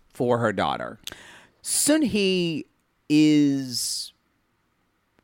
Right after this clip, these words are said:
Speaker 2: Soon Hee is a very scary person.
Speaker 1: Yeah.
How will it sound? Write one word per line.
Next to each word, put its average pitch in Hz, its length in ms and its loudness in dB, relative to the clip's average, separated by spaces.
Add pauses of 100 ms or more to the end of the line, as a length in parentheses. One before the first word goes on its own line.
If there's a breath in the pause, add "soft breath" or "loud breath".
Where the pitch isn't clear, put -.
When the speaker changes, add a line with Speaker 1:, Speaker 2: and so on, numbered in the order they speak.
(140)
Speaker 2:
Soon 233 320 -4
Hee 175 560 -2
is 131 180 -2
a 139 80 2
very 139 800 2
scary 104 520 -2
person. 95 480 -8
Speaker 1:
Yeah. 104 480 0